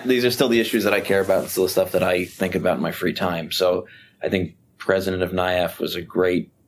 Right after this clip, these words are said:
short title to define who I've always been and who I think I always will be.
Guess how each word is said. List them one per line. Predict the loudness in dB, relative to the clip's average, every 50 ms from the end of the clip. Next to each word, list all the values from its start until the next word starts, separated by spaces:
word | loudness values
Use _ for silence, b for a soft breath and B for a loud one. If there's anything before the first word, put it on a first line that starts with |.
| _ _ _
short | -6 -4 0 2 2 2 2 -2 -4
title | -4 0 2 2 2 2 2 0 0 -4 b b b b b b b _ _ -20 -8 -2
to | 0 0 0
define | 0 -2 -2 -2 0 0 0 -2 -2 -4 -4 -4 -6 -8 -10 _ _ _ _ -12 -4
who | -2 0
I've | 2 2
always | 2 2 0 -2 -4
been | -6 -6 -4 -4
and | -4 -4
who | -2 -2 -2
I | -4
think | -4 -4 -4
I | -4
always | -4 -4 -6 -4 -2
will | -2 -2
be. | -2 -4 -10 -12 -12